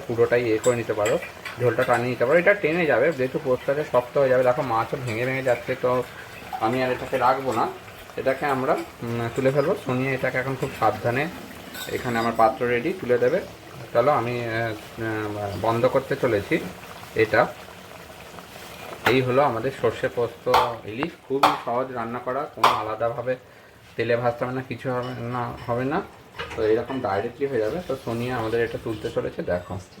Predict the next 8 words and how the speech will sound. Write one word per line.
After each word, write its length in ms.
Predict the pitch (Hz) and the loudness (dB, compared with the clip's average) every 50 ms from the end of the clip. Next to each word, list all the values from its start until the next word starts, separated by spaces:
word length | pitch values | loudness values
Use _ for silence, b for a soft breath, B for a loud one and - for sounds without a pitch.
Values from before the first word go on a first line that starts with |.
| - 214 214 - - - | -18 -16 -16 -16 -8 -4
তোমরা 200 | - 117 123 135 | -4 0 2 4
এরকমভাবে 420 | 139 120 110 113 110 120 120 127 135 - | 4 4 4 0 -2 -4 -4 -4 -4 -2
সর্ষে 260 | - 110 104 - - 113 | -2 -2 -2 -2 -4 -4
পোস্ত 280 | - 117 113 - - | -4 -4 -4 -4 -6
ইলিশটা 340 | 127 110 110 110 - - 139 | -6 -4 -6 -6 -4 -2 -2
বানিও, 400 | 120 110 104 98 98 107 127 170 196 - - - - - - - - - - - | 0 0 0 0 0 -2 -2 -4 -4 -6 -12 -16 -16 -18 -18 -20 -18 -18 -14 -6
বানিয়ে 280 | - 101 101 104 113 110 | -4 -2 -2 -2 -2 -4
আমাদের 260 | 110 110 113 110 113 | -4 -4 -4 -4 -6